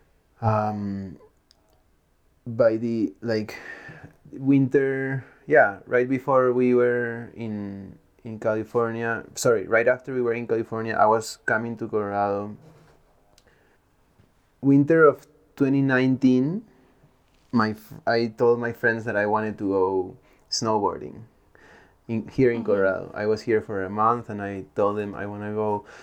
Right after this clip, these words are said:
Speaker 1: snowboarding, I would like to learn. So my friend was supposed to take me snowboarding, but then he,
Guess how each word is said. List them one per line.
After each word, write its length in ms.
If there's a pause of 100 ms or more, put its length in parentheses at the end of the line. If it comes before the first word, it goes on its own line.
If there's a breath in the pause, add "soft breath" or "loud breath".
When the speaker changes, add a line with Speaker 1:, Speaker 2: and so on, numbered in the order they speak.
(140 loud breath)
Speaker 1:
snowboarding, 540
I 60
would 140
like 180
to 60
learn. 440
So 200
my 140
friend 360
was 140
supposed 300
to 60
take 200
me 80
snowboarding, 760 (640 soft breath)
but 220
then 420 (500 loud breath)
he, 640